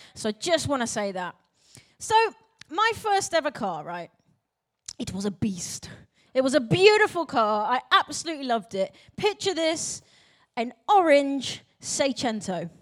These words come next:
Yeah, I know. I know you're excited. It was the most beautiful first car you could ever have. It was, you know, you'd think for a first car, like,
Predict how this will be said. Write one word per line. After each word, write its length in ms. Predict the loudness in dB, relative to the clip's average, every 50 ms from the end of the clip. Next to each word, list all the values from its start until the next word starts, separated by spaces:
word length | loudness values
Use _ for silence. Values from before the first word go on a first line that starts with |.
| _ _ _ _ _ _ _ _ _ _ _ _ _ _ _ _ _ _ _ -6
Yeah, 200 | -2 -2 0 0
I 80 | -2
know. 260 | -2 -4 -6 -8 -8 -10 -12 _ _ -6
I 100 | -4 -2
know 140 | 0 0
you're 180 | 0 0 0 -2
excited. 540 | -4 -4 -4 -4 -4 -4 -6 -10 -12 -12 -16 _ _ -16 -6 -2
It 180 | -2 0 2
was 200 | 4 4 4 2
the 100 | 0 2
most 280 | 2 2 2 0 -2 -4
beautiful 560 | 0 2 4 4 4 4 2 0 -2 -4 -6
first 360 | -2 0 0 0 0 -2 -4
car 240 | -2 -2 0 0 0
you 120 | -2 -4
could 140 | -6 -6 -6
ever 260 | -4 -4 -2 -2 -2
have. 400 | -4 -4 -6 -6 -6 -6 -8 -8 -12 -18 -20 -20 -20 -20 -10 -6
It 180 | -6 -6 -2
was, 380 | 0 2 2 2 0 -4 -8 -12 -16 -20 _
you 140 | -8 -4 -2
know, 360 | -2 0 2 2 2 2 0 -4 _
you'd 180 | -12 -12 -6
think 200 | -6 -6 -4 -4
for 80 | -6 -6
a 40 | -6
first 300 | -4 -4 -4 -4 -4 -6
car, 320 | -6 -4 -4 -2 -4 -4
like, 300 | -4 -6 -6 -6 -8